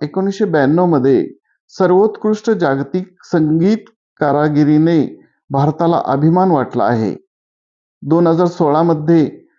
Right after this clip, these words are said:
राष्ट्राध्यक्ष ओबामा यांना व्हाईट हाऊसमध्ये नुकतेच मिळालेले निमंत्रणामुळे भारताला त्यांच्यासारख्या प्रतिभान व्यक्तीने सन्मानित केल्याबद्दल अभिमान वाटला आहे.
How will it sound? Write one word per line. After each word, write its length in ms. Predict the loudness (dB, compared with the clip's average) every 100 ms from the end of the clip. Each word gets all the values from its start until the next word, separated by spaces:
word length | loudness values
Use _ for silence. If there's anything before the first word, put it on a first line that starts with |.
| _ _ -6
राष्ट्राध्यक्ष 800 | -4 -4 -4 -4 0 -2 -2 0 0 -2 -10 -4
ओबामा 680 | -2 0 0 0 -2 -4 -12 _ _ _ -2
यांना 240 | 0 0
व्हाईट 380 | 0 0 2 2
हाऊसमध्ये 500 | 0 0 -2 0 0
नुकतेच 520 | 0 -2 0 0 0
मिळालेले 640 | -2 0 0 0 0 0 -4 -12 _ _ _ 0
निमंत्रणामुळे 920 | 2 2 2 2 2 2 2 2 -2 -8 _ _ -4
भारताला 520 | -2 -2 0 0 0
त्यांच्यासारख्या 720 | 0 -2 0 -2 -2 -2 -4
प्रतिभान 580 | -2 -2 0 0 2 2
व्यक्तीने 560 | 2 0 0 2 2 0
सन्मानित 480 | 0 0 2 0 -2
केल्याबद्दल 800 | -2 0 2 0 0 0 0 -2 -10 _ _
अभिमान 500 | -2 0 2 2 2
वाटला 380 | 0 -2 -2 -2
आहे. 440 | -2 -4 -8 -12